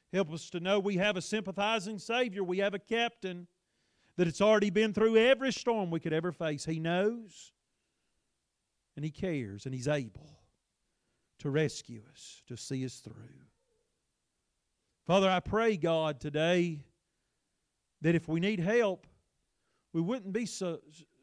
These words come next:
so proud and so arrogant not to be willing to cry out for help. Lord, I, I can't think of anything worse than for a person's ship to sink because they're not willing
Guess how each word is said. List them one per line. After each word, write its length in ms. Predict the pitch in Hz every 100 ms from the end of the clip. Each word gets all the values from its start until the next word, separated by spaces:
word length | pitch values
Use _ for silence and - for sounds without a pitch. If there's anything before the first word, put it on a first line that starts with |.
| _ -
so 200 | - 170
proud 560 | - 196 202 180 151
and 120 | 143
so 140 | 131 165
arrogant 680 | 170 202 175 135 131 - _ _ _ _ _ _ _ _ -
not 240 | 170 190
to 80 | 160
be 120 | 165
willing 360 | 165 190 190 147
to 60 |
cry 340 | 139 - 175 175
out 200 | 165 -
for 120 | 135
help. 480 | 127 156 107 - - _ _ _ _ _ _ _ _ _ _ 175
Lord, 140 | 190
I, 100 | 196 202
I 120 | 190
can't 260 | 226 226
think 160 | 214 214
of 80 | 180
anything 440 | 220 185 220 190
worse 320 | 196 208 175
than 220 | - 165 139 _ _ _
for 100 | 170
a 60 | 165
person's 460 | 202 208 - 165
ship 540 | - - 214 196 165 - _ _ _ _ _
to 120 | 156
sink 520 | - - 202 196 156 165
because 380 | 143 175 165 135
they're 140 | 147
not 300 | 151 165 160
willing 440 | 165 175 156 135